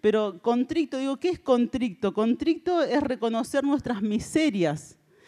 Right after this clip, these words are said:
Si un corazón contrito es que reconoce le-, las faltas,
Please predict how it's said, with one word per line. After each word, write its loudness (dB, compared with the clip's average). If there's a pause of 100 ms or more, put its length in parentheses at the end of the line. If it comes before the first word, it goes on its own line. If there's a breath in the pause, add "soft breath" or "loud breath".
(140)
Si 0
un 4
corazón 4
contrito 2
es 0
que 0
reconoce 2 (240 loud breath)
le-, -4
las 0
faltas, 0